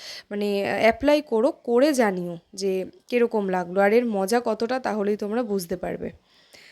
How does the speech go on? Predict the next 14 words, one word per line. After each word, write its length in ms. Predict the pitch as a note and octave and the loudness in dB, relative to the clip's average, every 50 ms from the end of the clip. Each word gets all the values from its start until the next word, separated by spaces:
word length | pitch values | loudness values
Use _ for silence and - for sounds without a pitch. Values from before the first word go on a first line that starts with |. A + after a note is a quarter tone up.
| _ _ | _ _
তো 100 | - B3 | 0 2
দেখো, 320 | A#3+ A3+ A3 - D4+ G4+ A4+ - | 2 2 2 2 -2 -4 -4 -4
আমি 180 | B3+ A3 A3+ A3 | -8 -6 -6 -6
ভালো 340 | G3 F3+ F#3+ G3 G#3 A#3 | -6 -4 -2 0 0 0
করে 260 | A#3+ - A#3 A3 B3 C4 | 0 0 0 0 0 0
কাঁটা 260 | - G#3 F#3 G3+ G3+ | 0 -2 -4 -4 -4
চামচটাকে 540 | G#3+ G#3+ G#3+ G#3+ G#3+ - - A3+ G#3+ - B3+ | -4 -4 -4 -4 -6 -6 -8 -10 -8 -6 -6
হিট 260 | G#3+ G#3 G3+ G3 - | -6 -6 -6 -8 -8
করে 300 | _ - A3+ C#4 G4+ G4+ | _ -4 -2 -2 0 0
যতটা, 500 | D4 A3 G#3 - G3 F#3+ - G3+ G3+ G3 | 0 -2 -2 -2 -4 -2 0 0 0 0
আহ, 240 | G3 - F#3+ F#3+ F#3 | 0 -2 -2 -2 -4
ছিদ্র 360 | - - A3 G3+ - A3 G#3 | -4 -6 -8 -6 -4 -4 -2
করার 360 | G#3 G3+ G3 F#3+ F#3+ F#3+ F3+ | 0 2 2 2 2 0 0
যায় 200 | F3+ G3+ A#3+ G4 | 0 2 2 2